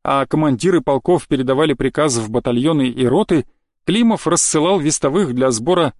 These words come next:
партактива, а также председателей солдатских комитетов, что за редким исключением теперь являлись одними и теми же людьми. Пока основная масса солдат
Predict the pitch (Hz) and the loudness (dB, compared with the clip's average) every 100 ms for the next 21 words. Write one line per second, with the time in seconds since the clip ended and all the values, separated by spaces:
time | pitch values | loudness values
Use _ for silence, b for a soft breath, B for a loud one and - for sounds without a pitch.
0 | _ - 160 190 - - 147 107 92 - | _ -6 -4 -4 -6 -6 -2 0 -2 -8
1 | _ _ - 180 226 185 214 190 - 165 | _ _ -4 -2 0 -2 -2 -2 -2 -2
2 | 160 190 190 175 165 131 170 - 190 - | -2 0 -2 0 -2 0 -2 -2 -4 0
3 | 196 202 - 127 - 95 - _ _ - | 0 0 0 -2 0 -8 -12 _ _ -6
4 | 156 131 160 196 - 160 143 151 147 220 | -2 0 0 0 0 -2 -2 -2 -2 0
5 | 202 165 135 143 185 156 147 147 170 156 | 0 0 -4 -4 -2 0 0 0 0 0
6 | 151 131 175 165 139 135 151 139 139 160 | -2 -2 -2 0 -2 0 0 0 0 -2
7 | 131 107 85 _ _ _ _ _ _ _ | 0 -2 -4 _ _ _ _ _ _ _
8 | - 127 160 139 139 131 156 151 131 160 | -4 -2 0 0 0 0 0 0 0 0
9 | - 135 139 123 156 - | -2 0 -2 0 0 -2